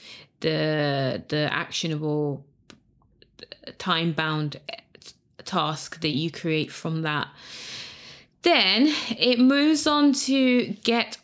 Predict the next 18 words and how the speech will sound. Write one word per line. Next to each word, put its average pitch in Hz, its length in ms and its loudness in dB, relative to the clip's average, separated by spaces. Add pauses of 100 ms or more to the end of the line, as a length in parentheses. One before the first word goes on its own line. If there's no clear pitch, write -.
organized 202 760 2
and 180 140 2
be 185 140 0
systematic. 170 1400 -2
I 185 80 4
mean, 175 240 2
guys, 170 460 0 (440)
<laughs> - 360 -18
this 277 200 2
is 320 140 6
when, 247 300 6
like, 202 400 2
you're 208 340 2
looking 220 420 4
at 185 120 0
yourself 180 500 -2
going, 180 320 0
like, 170 340 -2